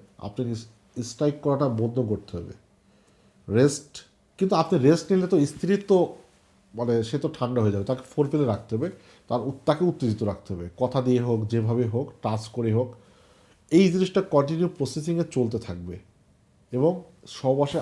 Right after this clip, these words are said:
আসন ভেরিয়েশন করতে হবে। দীর-, একটা পুরুষ দেখা যাচ্ছে যে কয়েক বছর ধরে একই আসনে মিলন করে, তাদের এই দ্রুত বীর্যপাতটা ভালো হতে চায় না।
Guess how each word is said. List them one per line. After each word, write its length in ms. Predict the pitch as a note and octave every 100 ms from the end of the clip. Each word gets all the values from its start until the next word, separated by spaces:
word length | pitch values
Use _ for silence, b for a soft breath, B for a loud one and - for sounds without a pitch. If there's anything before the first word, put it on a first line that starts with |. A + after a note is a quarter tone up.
| -
আসন 280 | A#2 D#3+ A#2+
ভেরিয়েশন 540 | G#2+ A#2+ D3 C#3 A#2+
করতে 260 | - - F#2+
হবে। 120 | F#2 b b b b b A#2
দীর-, 260 | D#3 F#3
একটা 380 | D#3 E3+ - G#3
পুরুষ 420 | F#3+ D3+ F3 G3+ - A#2+
দেখা 180 | C3 D3+
যাচ্ছে 160 | E3
যে 80 | F3 D3 -
কয়েক 280 | D#3 D3+
বছর 180 | C3 C#3
ধরে 240 | D#3+ E3+ - -
একই 320 | E3+ - G3+
আসনে 300 | C#3 C3+ B2
মিলন 240 | G#2+ G#2+
করে, 180 | G2 G#2+
তাদের 300 | G#2+ B2+ D#3
এই 140 | C3 A#2+
দ্রুত 360 | G#2+ C3 C#3
বীর্যপাতটা 480 | B2+ A#2 A#2 A2+ A2+
ভালো 240 | F#2 G2
হতে 160 | G2 G2
চায় 220 | - E2+
না। 140 | -